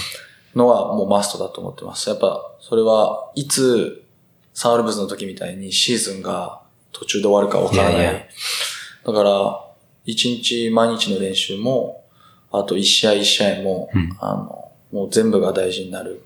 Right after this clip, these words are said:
Speaker 2: 僕にとってもチームにとっても。
Speaker 1: いや。
Speaker 2: で、僕はまだ、あの、まあ、コーラで一試合一試合見るんですけど、まあ、やっぱ先の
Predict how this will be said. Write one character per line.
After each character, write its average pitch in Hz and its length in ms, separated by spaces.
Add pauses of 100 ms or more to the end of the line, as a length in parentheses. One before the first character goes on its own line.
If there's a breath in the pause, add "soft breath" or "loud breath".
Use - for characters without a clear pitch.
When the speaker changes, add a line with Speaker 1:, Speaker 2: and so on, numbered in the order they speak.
(120)
Speaker 2:
僕 113 300
に 101 80
と 98 80
っ - 20
て - 140
も 92 80
チ 104 160
ー - 20
ム 95 80
に 92 60
と 90 80
っ - 20
て - 140
も。 90 320
Speaker 1:
い 104 60
や。 95 60 (920 loud breath)
Speaker 2:
で、 113 60
僕 120 200
は 98 160
ま 98 180
だ、 - 300 (240)
あ - 200
の、 - 500 (100)
ま 123 140
あ、 - 160
コ 127 180
ー 104 180
ラ - 0
で 87 360
一 104 80
試 - 180
合 107 60
一 107 140
試 - 160
合 - 20
見 107 160
る 107 100
ん 98 60
で 98 40
す - 120
け 98 80
ど、 104 140
ま 123 100
あ、 - 20
や - 0
っ - 40
ぱ 107 60
先 120 300
の - 380